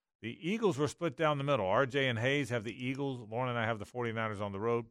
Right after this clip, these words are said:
And we all like the Jags in the money ball. One more time, the standings look like this. Sixty-five total points for Hayes, fifty-nine for R J, fifty-three for me, forty-nine for Lauren.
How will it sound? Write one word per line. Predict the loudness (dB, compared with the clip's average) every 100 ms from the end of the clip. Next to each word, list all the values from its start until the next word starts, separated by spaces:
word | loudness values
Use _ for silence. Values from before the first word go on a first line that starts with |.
| _ _ _ -12
And | -8
we | -4
all | 4 6 6
like | 6 2 0
the |
Jags | -8 4 6 8 6 4 -4
in | -4 -2 0
the | 0
money | 0 -2 -2 -2 0
ball. | 2 2 2
One | 0 0
more | -2 -2
time, | -2 0 0 0
the | -2 -2 -4
standings | -4 -2 -2 -2 -4
look | -6 -4
like | -4 -4
this. | -6 -6 _ _ _ _
Sixty-five | -6 -6 -4 -2 4 4 4
total | 0 -4
points | -4 -4 -6
for | -4 0
Hayes, | 2 2 0 -6 _ _ _ _
fifty-nine | -4 -2 -2 2 4 4 2 -2 -10 _ _ _ -6
for | -4
R | 2 2 2
J, | 4 4 4 0 -8
fifty-three | -8 -6 -8 -8 -4 -4
for | -4 -4
me, | -2 -2 -6 _
forty-nine | -6 -4 -2 0 0 -2
for | -4 -6
Lauren. | -2 2 4 2 0 -6